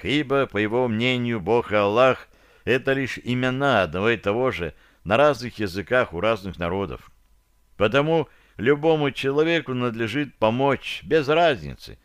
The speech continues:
мусульманин он или вообще безбожник. Грешникам лишь нельзя, поскольку они людей убивают.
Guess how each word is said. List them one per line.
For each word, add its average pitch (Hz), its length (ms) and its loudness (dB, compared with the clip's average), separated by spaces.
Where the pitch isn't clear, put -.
мусульманин 127 880 0
он 120 160 -2
или 120 120 -2
вообще 87 400 -2
безбожник. 107 680 -2
Грешникам 113 760 2
лишь 107 300 -6
нельзя, 101 600 0
поскольку 101 480 0
они 107 220 0
людей 104 400 -2
убивают. 82 600 -6